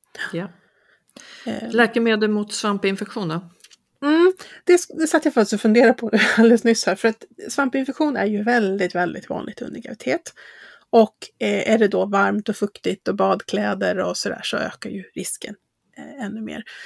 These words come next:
Speaker 2: Eh, och där tänker jag, det är nog någonting som jag skulle rekommendera att man köper med sig hemifrån Sverige. För att vara helt säker på att man får preparat som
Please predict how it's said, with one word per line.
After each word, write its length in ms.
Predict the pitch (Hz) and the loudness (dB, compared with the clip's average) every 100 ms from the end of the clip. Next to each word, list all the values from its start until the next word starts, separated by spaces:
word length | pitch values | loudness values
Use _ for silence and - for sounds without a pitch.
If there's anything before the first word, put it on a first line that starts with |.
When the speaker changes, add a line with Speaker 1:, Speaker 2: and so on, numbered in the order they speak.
| - - _ 254 | -20 -20 _ -2
Speaker 2:
Eh, 140 | 214 | 0
och 180 | 202 262 | 2 2
där 220 | 269 294 | 4 6
tänker 460 | 294 233 185 - 180 | 6 4 2 -4 -6
jag, 180 | - 214 | -6 -4
det 420 | 302 294 220 - | 0 2 2 2
är 80 | 226 | 0
nog 260 | 202 196 - _ | 0 -2 -6 _
någonting 360 | 226 208 190 185 | -6 -4 -4 -4
som 240 | - - | -6 -6
jag 160 | 185 196 | -8 -8
skulle 200 | - 190 | -8 -10
rekommendera 460 | - - 208 175 | -8 -8 -6 -6
att 180 | 175 - | -8 -10
man 140 | 214 202 | -12 -8
köper 340 | - - - | -6 -8 -6
med 200 | 208 - | -8 -8
sig 240 | - - - | -12 -12 -12
hemifrån 480 | - 202 202 - | -8 -6 -8 -12
Sverige. 420 | - - 76 - 196 _ _ _ - _ | -12 -8 -8 -8 -14 _ _ _ -20 _
För 60 | - | 0
att 60 | 226 | 0
vara 120 | 220 - - | 0 -4 -4
helt 360 | 240 233 214 | 0 2 0
säker 300 | - 170 - | -4 -4 -6
på 120 | - | -8
att 160 | 165 - | -8 -8
man 80 | 185 | -12
får 200 | - 175 | -6 -8
preparat 580 | - 196 - 175 190 - | -8 -20 -8 -6 -6 -8
som 420 | - 196 185 208 | -10 -8 -8 -10